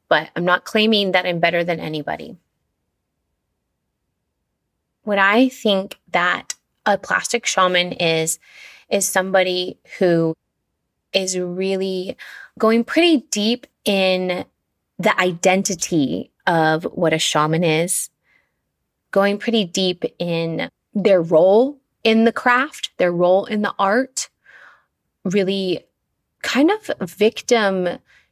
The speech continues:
not even sometimes knowing it, victim to their own delusions about their giftedness and their powers,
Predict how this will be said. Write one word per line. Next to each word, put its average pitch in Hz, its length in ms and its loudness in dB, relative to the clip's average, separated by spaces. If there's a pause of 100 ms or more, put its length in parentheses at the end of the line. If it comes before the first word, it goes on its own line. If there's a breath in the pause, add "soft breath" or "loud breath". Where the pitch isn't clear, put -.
(140)
not 208 200 2
even 269 340 4
sometimes 208 500 -2
knowing 196 440 2
it, 170 220 2
victim 208 400 0
to 233 120 -2
their 190 180 0
own 180 220 -2
delusions 175 880 0 (140)
about 165 580 2
their 165 340 0
giftedness 165 800 -4
and 151 160 -6
their 147 100 -2
powers, 135 680 -2